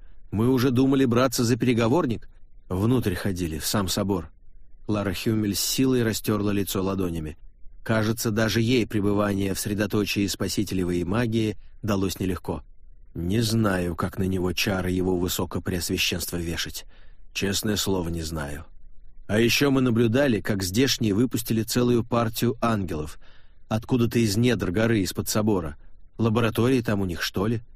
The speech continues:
«Партию ангелов?» изумился Мелвилл. «Так вот, что это было. Они их что, лепят, как гончар горшки,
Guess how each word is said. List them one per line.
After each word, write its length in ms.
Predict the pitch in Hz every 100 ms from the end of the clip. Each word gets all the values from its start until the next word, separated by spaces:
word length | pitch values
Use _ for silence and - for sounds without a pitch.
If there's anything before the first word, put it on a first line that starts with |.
| - - - -
«Партию 560 | 113 127 117 117 104 -
ангелов?» 600 | 113 165 190 175 - - -
изумился 500 | 104 113 107 - 110
Мелвилл. 420 | 104 87 80 - - - - - -
«Так 240 | 123 -
вот, 280 | 107 123 175
что 240 | - -
это 220 | 170 - 147
было. 380 | 123 92 82 - - - - - 117
Они 280 | 147 180
их 80 | 175
что, 260 | - 160 117
лепят, 380 | 113 196 190 -
как 140 | 135
гончар 440 | 131 139 - 160 139
горшки, 540 | 139 123 - 220